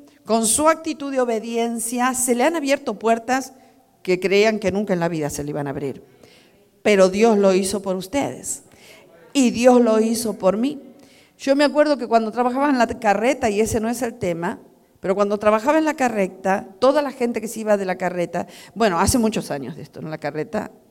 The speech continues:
se ganaba mucho dinero porque no había muchos restaurantes. Y yo me acuerdo que toda la gente que se iba porque se cansaba, era un trabajo pesado, no teníamos boy, había que cargar las bandejas, no importa lo que pesara, era dif-,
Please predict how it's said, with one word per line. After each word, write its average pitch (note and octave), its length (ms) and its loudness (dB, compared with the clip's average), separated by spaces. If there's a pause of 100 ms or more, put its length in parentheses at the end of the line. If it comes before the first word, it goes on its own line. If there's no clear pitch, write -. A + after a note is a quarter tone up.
se - 160 -14
ganaba F3 260 0
mucho G3+ 240 -4
dinero G#3+ 400 -4
porque D#3 360 -4
no E3 100 -6
había A3+ 240 -2
muchos F3 260 -8
restaurantes. F3 640 -14 (720)
Y A#3 80 -4
yo D4 100 2
me D#4+ 80 0
acuerdo D#4 240 0
que B3+ 80 -6
toda D4 120 2
la D4+ 100 0
gente C#4+ 260 -2
que B3 120 -6
se B3 160 0
iba B3+ 300 -2
porque G3+ 200 -8
se F#3+ 120 -4
cansaba, F3 680 0
era E3 100 -2
un F3+ 80 -8
trabajo F#3 640 -2
pesado, F#3 720 0 (280)
no F3+ 140 -6
teníamos E3+ 440 -6
boy, G3 260 2
había E3 220 0
que E3 120 -10
cargar D#3+ 320 -2
las D#3 200 -2
bandejas, E3 920 -10
no - 80 -14
importa E3 400 -6
lo D#3 100 -10
que E3 100 -12
pesara, E3+ 600 -4
era A#3 120 -8
dif-, B3 240 -14